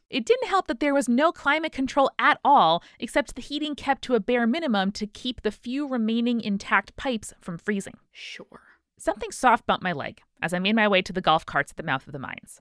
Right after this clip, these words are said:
Speaker 2: It's the cat. It's the cat. They mentioned the cat in the intro.
Speaker 1: Yes.
Speaker 2: It's the cat.
Speaker 1: Everything's fine. It's a cat.
Speaker 2: <laughs>
Speaker 1: I looked down to see a small orange cat sporting a dirty blue collar decorated with cartoonish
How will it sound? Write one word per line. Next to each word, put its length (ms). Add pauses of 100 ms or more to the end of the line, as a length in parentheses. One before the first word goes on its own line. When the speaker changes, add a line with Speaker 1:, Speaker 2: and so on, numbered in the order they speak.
Speaker 2:
It's 200
the 80
cat. 280
It's 140
the 80
cat. 340
They 80
mentioned 360
the 40
cat 300
in 100
the 140
intro. 360
Speaker 1:
Yes. 100
Speaker 2:
It's 80
the 80
cat. 140
Speaker 1:
Everything's 340
fine. 200
It's 80
a 40
cat. 220 (240)
Speaker 2:
<laughs> 220
Speaker 1:
I 80
looked 240
down 200
to 60
see 140
a 40
small 320
orange 200
cat 400
sporting 420
a 60
dirty 320
blue 220
collar 480
decorated 580
with 140
cartoonish 600